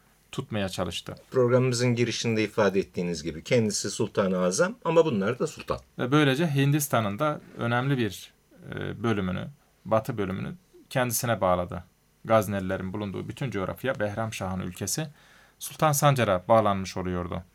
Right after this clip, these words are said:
Speaker 1: Gurlular da bağlanmış oluyordu dolayısıyla. İşte bu dönemde, e, Sultan Sancar bir Oğuzlar meselesiyle de yüzleşmeye başladı.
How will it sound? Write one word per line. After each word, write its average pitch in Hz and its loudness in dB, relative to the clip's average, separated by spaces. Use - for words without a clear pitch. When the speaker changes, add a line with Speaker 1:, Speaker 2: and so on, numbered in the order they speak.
Speaker 1:
Gurlular 107 2
da 87 -2
bağlanmış 90 -2
oluyordu 90 -6
dolayısıyla. 101 -4
İşte - -2
bu 156 0
dönemde, 131 0
e, 98 -4
Sultan 127 -2
Sancar 135 0
bir - -6
Oğuzlar 123 4
meselesiyle 104 -2
de 131 -2
yüzleşmeye 104 -2
başladı. - -6